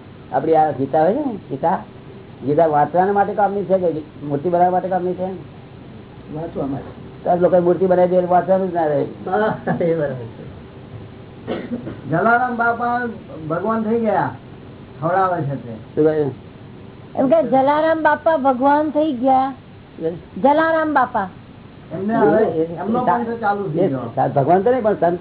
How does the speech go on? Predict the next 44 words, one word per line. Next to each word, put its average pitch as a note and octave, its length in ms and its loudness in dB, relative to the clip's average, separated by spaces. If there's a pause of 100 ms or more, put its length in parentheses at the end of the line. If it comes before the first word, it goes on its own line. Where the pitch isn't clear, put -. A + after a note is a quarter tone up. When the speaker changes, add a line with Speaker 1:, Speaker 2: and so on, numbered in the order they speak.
Speaker 1:
સારામાં F3 440 2
ઊંચા F3 360 0
સંત F3 200 0
Speaker 3:
હા, F3+ 120 2
Speaker 1:
હતા, F3 220 4
Speaker 3:
સંત - 140 -4
Speaker 1:
સારા. E3 220 4
Speaker 3:
ખરા, C4 160 2
પણ A3 160 -4
એ G#3+ 240 -8
એમનો G#3 240 -6
પંથ G#3 400 -8
ચાલુ G#3 240 -4
થઈ - 60 -4
Speaker 1:
એ - 40 2
Speaker 3:
ગયો. G3+ 100 6
Speaker 1:
ઊંચા G3+ 280 4
Speaker 3:
ભગવાન G3+ 200 0
Speaker 1:
સંત, - 80 -8
સાચા F#3+ 320 0
સંત G3 240 -2
છે. F3 360 0
Speaker 3:
ભગવાન G3+ 360 0
તરીકે. C#3+ 640 -8 (520)
Speaker 1:
એ F3 100 4
સાચા D#3 380 2
સંત F3+ 240 0
એટલા E3+ 320 2
થઈ F3 180 0
ગયા, A2 220 -6 (720)
સંપૂર્ણ F#3+ 360 2
સાચા. D3 340 -2 (760)
Speaker 3:
હા, E3 140 0
પણ G#3 120 2
Speaker 1:
ભગવાન E3+ 200 2
Speaker 3:
ભગવાન G3 240 2
Speaker 1:
બાબા G#3 140 0
Speaker 3:
તરીકે A3 160 0
Speaker 1:
કહેવાય. A#3 260 2
Speaker 3:
એમનો A#3 240 -2
પંથ G#3+ 380 -6
ચાલુ G#3 260 -2
થયો D#3+ 320 -4
એમ. D#3+ 200 -2